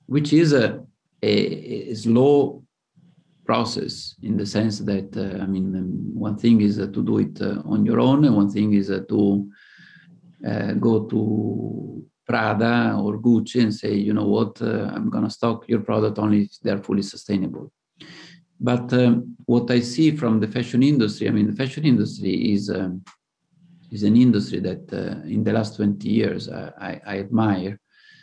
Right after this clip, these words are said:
a lot, uh, because they've been, uh, always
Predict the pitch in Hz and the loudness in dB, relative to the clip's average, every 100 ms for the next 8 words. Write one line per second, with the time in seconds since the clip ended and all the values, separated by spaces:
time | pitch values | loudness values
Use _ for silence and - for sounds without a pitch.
0 | _ _ - 117 110 - - 117 113 120 | _ _ -4 0 0 -2 -4 -6 -4 -4
1 | 117 104 107 107 101 110 104 104 101 101 | -2 0 0 0 0 2 4 6 4 4
2 | 101 101 - - _ - 131 110 107 - | 2 0 -6 -20 _ 0 2 4 2 0
3 | - - | -6 -16